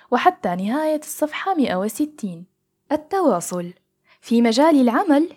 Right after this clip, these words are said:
يعد البريد الإلكتروني من أكثر أشكال التواصل انتشارا، ولكن البريد الإلكتروني ليس هو دائما أفضل طريقة لتوصيل الرسائل المهمة.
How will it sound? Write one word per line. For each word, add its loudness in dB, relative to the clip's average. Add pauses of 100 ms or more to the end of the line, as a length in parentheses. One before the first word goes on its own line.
يعد 0
البريد -2
الإلكتروني -2
من 0
أكثر -2
أشكال 2
التواصل -2
انتشارا، 0 (380)
ولكن 2
البريد 0
الإلكتروني 0
ليس 0
هو 2
دائما -2
أفضل -4
طريقة 0
لتوصيل 0
الرسائل -2
المهمة. 0